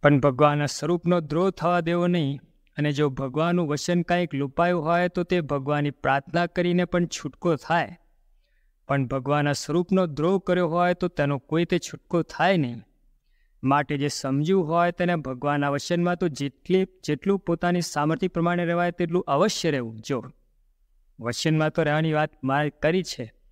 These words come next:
પોતાની સામર્થ્ય પ્રમાણે, શ્રદ્ધા પ્રમાણે જે આપણા સાધન બની આવે, મારા પૂજા, ભજન, વ્રત, ઉપવાસ, તો તું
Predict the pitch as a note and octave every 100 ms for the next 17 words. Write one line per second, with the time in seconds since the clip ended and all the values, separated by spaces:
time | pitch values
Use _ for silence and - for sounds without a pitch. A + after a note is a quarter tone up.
0 | _ _ _ - C#3+ C#3 - C#3 D3 D3+
1 | D#3 - D3 D3 D3+ C#3 - B2+ B2 D#3
2 | D3+ D3 D#3 D3+ C#3+ _ _ _ _ -
3 | B2+ D3+ D3+ D#3 C#3+ - C3+ C3+ D3+ C3+
4 | D3+ E3 D#3+ D3+ C3 C3 C#3+ D3+ C#3+ -
5 | C#3+ D3 C#3+ B2+ C3 D3 C#3+ B2+ C#3+ -
6 | B2+ - - D3+ C#3 C#3+ E3 D#3+